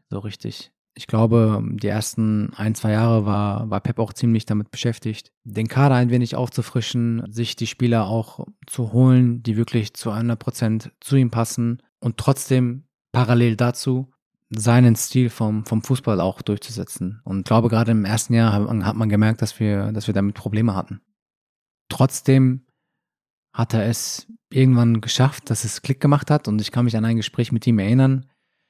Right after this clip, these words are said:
Er hat von diesem Klick auch tatsächlich gesprochen und gesagt, bis zum jetzigen Zeitpunkt hatte ich nie das Gefühl, dass es wirklich so Klick gemacht hat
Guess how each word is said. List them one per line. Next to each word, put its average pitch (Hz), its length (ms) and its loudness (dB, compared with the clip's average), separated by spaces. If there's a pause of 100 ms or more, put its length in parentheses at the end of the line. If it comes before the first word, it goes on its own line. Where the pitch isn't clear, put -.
Er 117 120 -4
hat 117 100 0
von 113 140 0
diesem 110 260 0
Klick - 440 -2 (140)
auch 123 340 0
tatsächlich 120 540 -2
gesprochen 131 680 0 (420)
und 113 140 -4
gesagt, 110 500 2 (340)
bis 120 220 -2
zum 127 160 2
jetzigen 131 320 2
Zeitpunkt 123 360 -4
hatte 117 160 -6
ich - 140 -8
nie 139 100 2
das 123 180 -4
Gefühl, 120 260 -6
dass 110 120 -6
es 107 240 -12
wirklich 117 280 -10
so 110 240 -2
Klick 135 280 2
gemacht 104 300 -2
hat - 320 -8